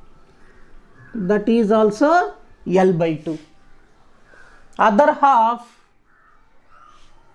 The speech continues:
with speed V two, with speed V two. Then what is the average speed? The time taken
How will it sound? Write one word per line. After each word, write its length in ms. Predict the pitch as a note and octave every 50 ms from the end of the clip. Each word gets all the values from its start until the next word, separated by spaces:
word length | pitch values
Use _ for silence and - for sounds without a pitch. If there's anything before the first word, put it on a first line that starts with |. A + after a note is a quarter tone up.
| _ _ _ _ - -
with 260 | G#3 A#3+ - - -
speed 580 | - - - C#4 C#4 D4+ G#4 B4+ A#4+ - - - - - _
V 340 | - F3 F#3+ A3+ A3 G#3 -
two, 180 | F#3+ E3 - - - - _ _ _ _ - - - - - - - - - - - - - - - - - - - - - - - -
with 320 | F3 F3+ E3+ E3+ - -
speed 640 | - - - - G#3 G#3+ A#3 C4 D#4+ F#4 F4+ - - - - - -
V 280 | - D#3 E3 F3 E3+ D3
two. 180 | - - - - - - - - - _ _ _ _ _ -
Then 580 | D#3+ E3 B3 C4 A3 G3+ G3+ G#3 G#3+ A3 A#3 - - _ _ - - - - -
what 500 | E3 E3+ F#3+ G#3+ A3+ B3 B3+ - - D4
is 240 | A#3+ A3+ G3 F3 F3+
the 280 | A3+ D4+ E4+ F4+ G#3+
average 840 | G3 G3 F#3+ F#3+ F#3 F3 F3+ F3+ F#3+ G#3+ C#4 A4+ - - - _ _ _ _ _ _ _ _
speed? 720 | - - - - - _ - F3 F3 E3+ D#3+ D3 C3+ B2+ B2+ - _ _ _ _ _ _ _ _ _ _ _ _ _ - - - - - - - - - -
The 180 | D#3+ F#3 G#3+
time 460 | G#3+ G#3+ A#3+ A#3+ C4+ D#4 D#4+ E4 C4+ -
taken 880 | C4+ C4 C4+ C4+ C4+ C#4 B3+ A3 G#3 G#3 G#3+ A3 A3 A3+ A#3 - -